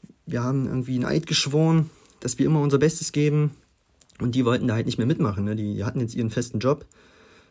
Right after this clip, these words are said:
Ähm, und er ha-, hat gesagt, „Okay, äh, da bin ich hier falsch.“ Dann ist er irgendwie zu den Rangers.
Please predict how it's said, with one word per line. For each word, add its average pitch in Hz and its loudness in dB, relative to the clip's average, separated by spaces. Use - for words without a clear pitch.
Ähm, 110 -4
und - -8
er 113 -4
ha-, 107 -8
hat - -10
gesagt, 107 -2
„Okay, 123 -2
äh, 110 -2
da 104 -4
bin 110 -2
ich 117 -2
hier 113 -6
falsch.“ 143 -2
Dann 110 -4
ist - -6
er 120 -2
irgendwie 117 -4
zu - -6
den 104 0
Rangers. 170 0